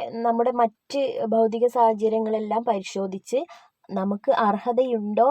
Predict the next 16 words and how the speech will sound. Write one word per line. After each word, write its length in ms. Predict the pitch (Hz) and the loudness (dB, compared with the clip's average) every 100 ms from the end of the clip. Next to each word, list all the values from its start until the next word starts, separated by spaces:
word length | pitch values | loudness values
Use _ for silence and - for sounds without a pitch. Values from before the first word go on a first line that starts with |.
| 294 | 2
എന്ന് 260 | 240 226 | -4 -4
പരിശോധിച്ചതിന് 840 | 240 233 196 220 208 202 220 214 233 | 0 0 0 -6 -8 -8 -8 -6 -6
ശേഷം 460 | 240 220 196 - 240 | -6 -6 -6 -8 -6
മാത്രമേ 680 | 233 208 196 _ - 226 254 330 _ - - | -4 -4 -8 _ 0 0 0 -8 _ -20 -8
ഈ 60 | 240 | 0
ആനുകൂല്യം 600 | 220 202 202 202 214 233 | 2 2 -2 -4 0 2
ലഭിക്കുകയുള്ളൂ. 840 | 240 185 185 - 220 220 196 165 180 240 220 _ - 247 | 0 -2 -6 -8 0 2 2 0 -2 -6 -14 _ -18 -8
ഈ 80 | 233 | -6
പദ്ധതിയുടെ 560 | 226 208 196 202 214 | -2 -2 -2 -4 -2
പേര് 380 | 233 220 208 226 | 0 0 0 0
തന്നെ 280 | 277 269 240 | 0 -2 0
ഞാൻ 180 | 233 220 | -2 -2
പറഞ്ഞു, 340 | 214 190 175 233 | -2 -2 -4 -10
സാധുക്കളായ 760 | - 196 185 190 202 220 220 226 | -8 -4 -2 -4 -6 2 4 4
വിധവകളുടെ 600 | 220 202 202 190 190 196 | 0 -6 -6 -4 -6 -6
പെൺമക്കൾക്ക് 720 | 208 190 185 175 - 180 - | -6 -6 -6 -6 -4 -6 -6